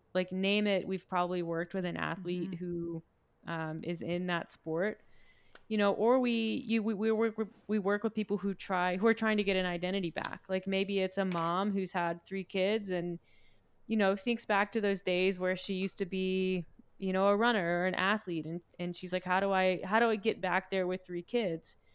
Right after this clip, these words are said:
Speaker 1: Um, there is a path to that. And a lot of it is, it's, it is managing your time and just knowing that, like,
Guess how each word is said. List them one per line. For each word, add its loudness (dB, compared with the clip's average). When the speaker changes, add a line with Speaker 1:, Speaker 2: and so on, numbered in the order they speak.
Speaker 1:
Um, 0
there 6
is 4
a 4
path 2
to -6
that. -4
And 0
a 2
lot 4
of -2
it -2
is, -4
it's, -6
it 2
is 4
managing 0
your -2
time -2
and -2
just -4
knowing 0
that, -2
like, -2